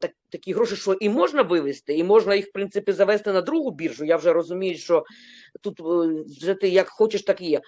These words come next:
Але принаймні можна виводити одразу. Розумієте, я буду конкретно бачити, як моя тисяча, яку я туди положила, е, ну, якби просто повертається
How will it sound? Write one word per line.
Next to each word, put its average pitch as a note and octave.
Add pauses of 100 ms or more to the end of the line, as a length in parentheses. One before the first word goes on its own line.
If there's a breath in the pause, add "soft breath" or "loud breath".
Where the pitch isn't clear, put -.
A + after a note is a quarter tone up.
(220 loud breath)
Але G3+
принаймні A3
можна G3+
виводити F3+ (500)
одразу. G3+ (400)
Розумієте, G3+
я G#3+
буду G3+
конкретно G#3+
бачити, F3 (260 soft breath)
як A3
моя F3+
тисяча, C#4
яку D#3+
я D3+
туди D3+
положила, C#3 (420 soft breath)
е, D3+
ну, F3
якби F3+
просто A3
повертається F3+